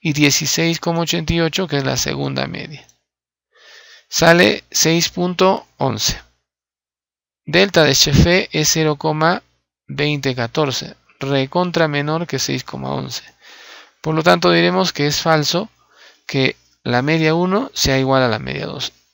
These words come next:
Lo que me está diciendo entonces es que media uno y media dos son diferentes. Las resistencias promedio son diferentes. Se aplicó igual la fórmula de Schoeffer y hemos obtenido estos deltas,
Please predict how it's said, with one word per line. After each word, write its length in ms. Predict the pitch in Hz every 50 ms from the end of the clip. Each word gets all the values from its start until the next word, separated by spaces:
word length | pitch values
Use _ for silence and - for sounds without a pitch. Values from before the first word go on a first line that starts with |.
| _ _ _ _ _ _ -
Lo 180 | 123 139 143 135
que 100 | 151 139
me 80 | 139
está 180 | 131 - 156 151
diciendo 340 | 147 143 - 151 147 151 160
entonces 420 | 160 165 165 156 147 160 156 143
es 160 | 156 147 -
que 120 | - 147 139
media 320 | 147 156 160 160 156 156
uno 240 | 165 160 151 139 131
y 60 | 127
media 260 | 131 143 147 147 147
dos 200 | 147 160 180 170
son 180 | - - 135 123
diferentes. 760 | 127 120 - - - 127 147 147 143 - - - - - - _ _ _ _ _ _ _ _ _ _ _ _ - _
Las 380 | - 135 135 139 139 131 127 135
resistencias 720 | 143 135 - - 135 - - - 143 139 135 143 139 -
promedio 560 | - 151 151 151 151 139 135 135 151 175 170
son 240 | 151 - 120 117 131
diferentes. 680 | 131 127 - 139 - - - 151 - - - - - _ _ _ _ _ _ - - - - - - - - - - - - _ _ _
Se 160 | - - 160
aplicó 380 | 151 151 185 185 175 208 214
igual 420 | 208 202 196 202 208 214 240 - - _
la 180 | - 135 131 131
fórmula 560 | - - 175 165 160 160 156 151 156 165 175
de 140 | 160 147 127
Schoeffer 500 | - - 151 143 - - 165 170 190 180 - _ _ - - - - - _ _ _ _ _ _
y 400 | - 185 180 190 202 - - 180
hemos 220 | 160 170 175 165
obtenido 380 | 175 165 - 165 170 165 160 160
estos 280 | 151 - - 147 143 147
deltas, 640 | - 175 160 143 - 156 170 180 - - -